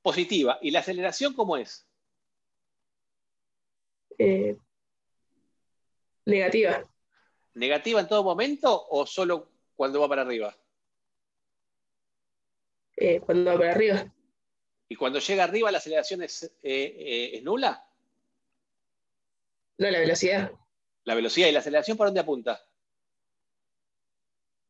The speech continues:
Speaker 2: Para arriba.
Speaker 1: Si cuando llegara acá la velocidad fuera nula y la aceleración apuntara para arriba,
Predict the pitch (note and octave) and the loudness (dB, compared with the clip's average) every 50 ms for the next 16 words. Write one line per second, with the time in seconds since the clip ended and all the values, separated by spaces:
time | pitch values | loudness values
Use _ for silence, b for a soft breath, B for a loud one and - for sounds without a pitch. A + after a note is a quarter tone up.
0 | _ _ _ _ _ _ _ _ _ _ _ _ _ _ _ _ _ _ _ _ | _ _ _ _ _ _ _ _ _ _ _ _ _ _ _ _ _ _ _ _
1 | _ _ _ _ _ _ _ _ _ _ _ _ _ _ _ _ _ - F3+ E3+ | _ _ _ _ _ _ _ _ _ _ _ _ _ _ _ _ _ -4 -2 0
2 | E3 E3+ F3 G3 G3+ F#3 F3 F3 - F#3+ F#3+ - _ _ _ _ _ _ _ _ | 0 2 4 4 4 4 4 2 -2 -8 -8 -10 _ _ _ _ _ _ _ _
3 | _ _ _ _ _ - - - - - - D3 D#3 - - C3+ C3 C3+ C3+ C#3+ | _ _ _ _ _ -20 -20 -18 -16 -12 -10 -10 -10 -8 -4 -4 -4 -2 -2 -4
4 | - - D3+ D#3+ G#3 A3 A#3+ A3 A#3 G#3+ F3 D#3 C#3+ B2+ C3+ C#3 C3 - F3+ G3 | -4 -4 -2 -2 0 0 0 2 2 2 2 4 2 0 0 -2 -2 0 0 0
5 | F#3+ - G#3 F#3+ E3+ F3 F3+ E3 C3+ B2 C3 - E3 C#3 C3+ C3+ - D3 C#3+ D3 | 0 2 2 0 2 0 0 0 0 0 -2 -2 -2 -2 -2 -2 -2 -2 -6 -6
6 | C#3 - G3+ G3 F3+ - D#3+ D3 C#3+ F3 F3 F#3+ G3 E3+ D#3 D#3 F3 G3+ A#3+ A#3 | -6 -4 -4 -4 -4 -4 -4 -2 0 2 2 2 4 4 4 4 4 4 4 4
7 | G#3+ F#3 C#3+ | 4 4 4